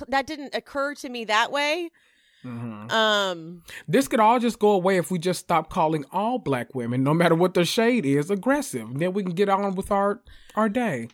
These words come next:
Speaker 1: And and seeming like she was afraid. Like, that's
Speaker 2: Yeah.
Speaker 1: Wendy's acting like she was afraid like that.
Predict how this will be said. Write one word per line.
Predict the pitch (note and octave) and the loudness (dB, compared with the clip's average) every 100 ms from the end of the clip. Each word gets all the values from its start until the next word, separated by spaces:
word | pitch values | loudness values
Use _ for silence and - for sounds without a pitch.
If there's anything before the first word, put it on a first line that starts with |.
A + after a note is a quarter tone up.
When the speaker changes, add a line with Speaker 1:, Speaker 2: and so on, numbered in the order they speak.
| _ | _
Speaker 1:
And | C4 - _ C4 | -10 -10 _ -6
and | B3 A3 A#3 | -6 -10 -18
seeming | - D4 C4+ B3+ | -14 -12 -12 -10
like | A3+ | -12
she | - B3+ | -12 -12
was | G#3+ | -10
afraid. | G3 - - A3+ B3+ F#3 B2+ G#2+ - | -12 -16 -8 -2 -2 -2 -8 -18 -4
Like, | E3+ E3 | -4 -2
that's | D#3+ F#3+ F#3+ | 0 4 4
Speaker 2:
Yeah. | D#3+ C#3+ C3+ | 4 2 0
Speaker 1:
Wendy's | B3 B3+ B3+ | 0 -2 -4
acting | A3 A3 A#3 | -4 -4 -8
like | G3 G3 | -10 -10
she | A#3 | -8
was | G3 F3+ | -8 -8
afraid | F3 - - F3 D3+ G3+ A#3 G3 D#3 A#2+ A#2 C#3 | -10 -12 -14 -10 0 4 4 2 -2 -10 -14 -8
like | D3+ C#3 | -6 -4
that. | E3 B2+ A2 | -2 -2 -4